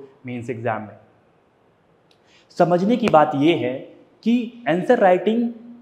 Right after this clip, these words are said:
का एक road map होता है, जहाँ पे आपको different stages पे इम्प्रूव करते करते टॉपर level of answer writing पे पहुँचना होता है। आपको finally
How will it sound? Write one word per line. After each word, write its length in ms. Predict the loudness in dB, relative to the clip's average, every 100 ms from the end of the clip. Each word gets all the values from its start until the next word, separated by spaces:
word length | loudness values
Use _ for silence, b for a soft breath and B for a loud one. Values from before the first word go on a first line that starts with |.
| -2
का 120 | 0 -2 -6 -6
एक 120 | -2 2
road 180 | 2 2
map 240 | -2 -4 -8
होता 240 | -8 -8
है, 80 | -12 _ _ _ _ _ _ _ -2
जहाँ 280 | 0 0 0
पे 160 | 2
आपको 380 | 2 0 -2 -2 -2
different 380 | -6 -4 -4 -4
stages 580 | -4 2 4 4 -2 0
पे 60 | -2
इम्प्रूव 520 | 0 -4 -4 -4 -4 0
करते 320 | -2 0 -4
करते 500 | -2 -4 -4 -2 -2 -4 -10 -20 _ _ -2
टॉपर 300 | -2 0 -2
level 300 | -2 -2 -2
of 80 | -4
answer 280 | -6 -4 -2
writing 360 | -2 -2 -2 -4
पे 60 | -6
पहुँचना 460 | -6 -8 -8 -10
होता 240 | -12 -14 -20
है। 60 | _ _ _ _ _ _ _ b b b 2
आपको 340 | 2 2 -4 -6 0
finally 460 | 0 0 -2 -2